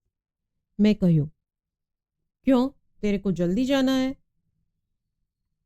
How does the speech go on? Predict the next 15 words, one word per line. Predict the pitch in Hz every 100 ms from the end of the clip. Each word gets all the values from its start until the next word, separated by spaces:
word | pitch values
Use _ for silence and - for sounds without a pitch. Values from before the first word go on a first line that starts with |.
| _ _ _ _ _ _ _
"જલ્દી | 202 247 277 339
કરીને | 311 302 302 302
પણ | 311
શી | 311 -
રીતે | 277 233 202
જવાનો? | 180 175 160 160 160 - _ _ _ _ _ 185
વારારૂપ | 214 220 254 269 254
સુધી | - 220 233
કે | 262 240
બંદર | 202 220 233
સુધી | 226 240 226
ચાલવાની | - 185 185 214 240
મારી | 214 175 180
તૈયારી | 226 226 233 240 254
નથી. | 226 - 147